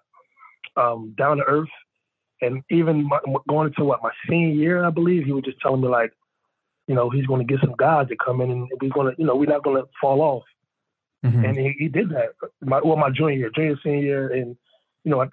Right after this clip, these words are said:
Speaker 1: I think that the whole staff, again, did a great job of bringing in Lavoy, um,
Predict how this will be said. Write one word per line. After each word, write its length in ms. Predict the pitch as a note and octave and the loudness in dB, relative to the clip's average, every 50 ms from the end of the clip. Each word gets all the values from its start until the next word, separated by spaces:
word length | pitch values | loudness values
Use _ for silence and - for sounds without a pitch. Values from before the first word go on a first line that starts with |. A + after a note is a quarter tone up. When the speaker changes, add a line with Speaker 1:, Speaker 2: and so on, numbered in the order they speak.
| - | -2
Speaker 1:
I 60 | D#3 D3+ | -4 -2
think 180 | D3+ C#3 C3+ | -2 -2 -4
that 100 | B2+ A#2 - | -4 -8 -8
the 80 | - A#2+ | -6 -6
whole 260 | A2+ B2 E3 E3+ D#3+ - | -2 0 2 2 2 2
staff, 400 | - - C#3 D3+ D3+ C3+ C3 - | 2 2 2 2 2 0 -2 -6
again, 380 | B2+ A2+ A#2 C#3+ C#3 C3 B2 A2+ | -8 -6 -2 -2 -2 -2 -2 -4
did 100 | B2+ B2 | -4 -4
a 60 | B2 A2 | -4 -2
great 220 | B2 B2+ B2 A#2 | -2 -2 -2 0
job 200 | B2+ B2 A#2+ A#2+ | 0 0 0 0
of 60 | A#2 | -2
bringing 240 | A#2 B2 A#2+ A#2+ A#2 | -4 -4 -2 -2 -4
in 80 | A2 G#2 | -4 -4
Lavoy, 640 | G#2 G#2+ - - C3 C3 C3 C3 B2+ C3 C3 C3 - _ _ _ _ _ _ _ _ - - - - | -6 -6 -2 0 2 4 4 4 4 2 2 0 -4 _ _ _ _ _ _ _ _ -20 -14 -6 -2
um, 460 | - B2 A#2+ A#2 A2+ A2 G#2+ G#2+ G#2 | 2 2 2 2 0 0 -4 -8 -10